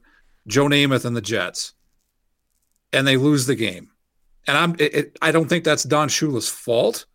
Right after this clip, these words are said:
I don't think it's anyone's fault. I think it was just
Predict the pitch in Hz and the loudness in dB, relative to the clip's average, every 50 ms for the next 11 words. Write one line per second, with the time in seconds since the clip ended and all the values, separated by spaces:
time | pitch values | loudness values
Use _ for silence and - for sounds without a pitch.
0 | _ _ _ _ _ _ _ _ _ _ _ _ _ _ _ _ _ - 151 160 | _ _ _ _ _ _ _ _ _ _ _ _ _ _ _ _ _ -2 0 2
1 | 160 131 170 160 147 131 - - - 131 147 160 156 165 165 165 165 - - - | 2 4 4 4 4 2 0 0 -2 0 2 2 2 2 0 0 0 -2 -2 -2
2 | 151 156 180 - - - - 139 135 120 123 143 127 143 143 - 139 131 110 110 | 0 0 0 -2 -4 -8 -6 -4 -2 -2 -2 -2 -2 -2 -2 0 0 -2 -2 -2
3 | 101 - 143 143 - - - - - - | -2 -2 0 0 0 0 -2 -2 -6 -12